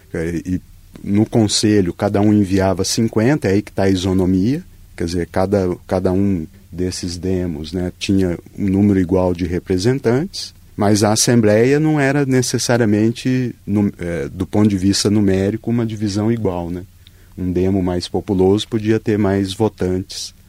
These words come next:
é, na Assembleia. Mas como nada podia ir pra Assembleia sem passar pelo Conselho,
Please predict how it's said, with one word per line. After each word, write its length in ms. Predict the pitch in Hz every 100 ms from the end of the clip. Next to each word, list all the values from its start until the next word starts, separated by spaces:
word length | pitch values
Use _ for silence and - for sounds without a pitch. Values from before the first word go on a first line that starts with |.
| - - - - - -
é, 460 | - 87 87 85 82
na 200 | 90 92
Assembleia. 640 | - 104 104 85 71 - - - -
Mas 180 | 95 101
como 180 | - 117
nada 320 | 117 117 127
podia 460 | 113 110 95 104 98
ir 160 | 98
pra 160 | 95 92
Assembleia 580 | 90 95 90 90 90 90
sem 220 | - 98
passar 380 | 92 92 98 90
pelo 180 | 98 98
Conselho, 640 | 123 123 - 110 120 147